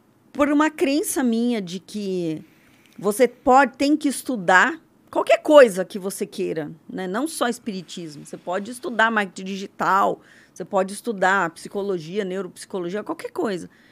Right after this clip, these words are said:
Mas não adianta só você estudar. Você tem que fazer alguma coisa, você tem que executar,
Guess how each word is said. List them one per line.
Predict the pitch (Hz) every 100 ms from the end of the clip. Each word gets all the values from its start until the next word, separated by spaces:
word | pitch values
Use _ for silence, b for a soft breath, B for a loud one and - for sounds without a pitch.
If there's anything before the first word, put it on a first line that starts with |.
| b b b
Mas | -
não | 807
adianta | 698 762
só | -
você | 233 233 220
estudar. | 202 - 180 156 - - _
Você | -
tem | 262 381
que | -
fazer | 679 294 311
alguma | 622 240 220 202
coisa, | 190 185 185
você |
tem | 190 254
que | 254
executar, | 302 247 285 294 - - 254 285